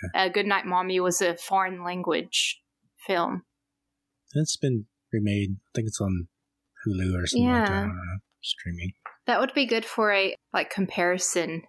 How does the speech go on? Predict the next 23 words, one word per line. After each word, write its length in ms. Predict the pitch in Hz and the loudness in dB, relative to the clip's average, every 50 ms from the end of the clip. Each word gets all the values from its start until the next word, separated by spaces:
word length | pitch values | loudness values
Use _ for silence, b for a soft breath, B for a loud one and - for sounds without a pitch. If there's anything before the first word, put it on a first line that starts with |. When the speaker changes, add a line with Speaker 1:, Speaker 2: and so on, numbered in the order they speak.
| _ _ _ | _ _ _
Speaker 1:
theme 360 | 202 170 165 165 170 175 165 - _ _ | 0 0 2 2 0 0 -2 -4 _ _
month, 420 | - 190 165 156 151 - - - - | -2 0 2 2 0 -2 -6 -4 -2
like, 200 | 160 160 160 - | -2 -2 -2 -2
if 80 | 170 - | -2 0
we 140 | 185 180 170 | 0 2 2
Speaker 2:
Yeah. 80 | - | 2
Speaker 1:
compared 500 | 170 190 185 - - 170 165 160 156 - - _ _ _ _ - | 0 0 0 0 0 2 2 2 0 -2 -8 _ _ _ _ -2
old 300 | 170 170 170 170 175 175 - | 0 2 2 2 0 0 0
versus 420 | 190 185 180 - - 175 - - | -2 -2 -2 -2 -6 -6 -2 0
new. 320 | 180 180 180 180 185 185 185 - _ _ _ _ _ _ _ _ _ _ _ _ | 0 2 2 2 0 -2 -4 -8 _ _ _ _ _ _ _ _ _ _ _ _
Yeah. 680 | - 349 403 403 359 254 202 180 - 71 - 214 214 - - _ _ _ _ _ _ _ _ _ _ _ _ - | 0 2 4 4 4 4 2 2 0 0 0 0 -2 -4 -10 _ _ _ _ _ _ _ _ _ _ _ _ -6
Speaker 2:
I 40 | 127 | -2
can't 160 | - - 170 | 0 0 0
believe 440 | 147 135 123 135 139 131 123 117 117 - _ _ _ _ _ | 0 0 0 2 2 2 0 -2 -4 -10 _ _ _ _ _
we've 160 | 120 113 110 | 0 0 2
done 320 | 110 113 107 104 101 95 - - - - | 0 0 0 0 -2 -2 -4 -8 -6 -4
fifty-two 800 | - 117 - - 113 - - - 120 117 113 110 107 107 120 - - - | -4 -4 -4 -6 -8 -6 -4 -2 0 0 0 0 -2 -4 -4 -6 -6 -6
episodes. 1000 | 120 110 - - 104 - - - 87 85 87 101 - - - - - - - - _ _ _ _ _ _ _ _ _ _ _ _ _ _ _ - _ - | -4 -4 -2 -2 0 0 0 0 0 -2 -4 -6 -10 -12 -14 -14 -14 -14 -18 -20 _ _ _ _ _ _ _ _ _ _ _ _ _ _ _ -20 _ -6
Sometimes 500 | - - 190 196 262 254 240 202 160 147 | -2 -2 0 0 2 2 2 2 2 0
it's 220 | 147 135 - - | -2 -4 -6 -4
been 440 | - - 139 135 127 123 120 113 - _ _ _ _ _ _ _ _ _ - | -2 0 0 0 -2 -2 -4 -6 -8 _ _ _ _ _ _ _ _ _ -2
a 40 | - | 0
struggle. 520 | - - 160 131 110 110 104 110 117 117 | 2 2 2 2 2 0 -2 -4 -6 -4